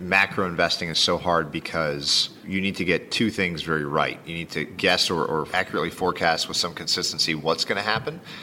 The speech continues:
but more importantly, you need to position your portfolio in a way that will actually benefit, um, if, if your forecasts come true.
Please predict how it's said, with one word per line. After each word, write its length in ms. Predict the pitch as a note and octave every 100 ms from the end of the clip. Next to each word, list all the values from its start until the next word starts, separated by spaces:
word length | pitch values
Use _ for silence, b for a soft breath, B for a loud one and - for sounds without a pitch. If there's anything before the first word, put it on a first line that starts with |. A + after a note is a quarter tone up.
| B
but 100 | -
more 140 | G#2+ A#2
importantly, 320 | F#2 G#2+ F#2+
you 80 | F2
need 180 | F2 F2+
to 60 |
position 520 | D#2 F2 D2 F#2+ F#2
your 120 | D#2+ C2
portfolio 580 | C2+ D2 - A2+ F#2+
in 80 | D2+
a 60 | C#2+
way 180 | C#2+ D2
that 160 | D2+
will 140 | C2 D#2+
actually 300 | - C#2+ C#2 -
benefit, 500 | F2+ E2+ - - - B B B -
um, 340 | D2 C#2 C#2 -
if, 300 | E2 - -
if 280 | F2+ - -
your 220 | F2 D2+
forecasts 500 | - D#2+ - D2 D2
come 180 | - C#2+
true. 320 | - D#3 -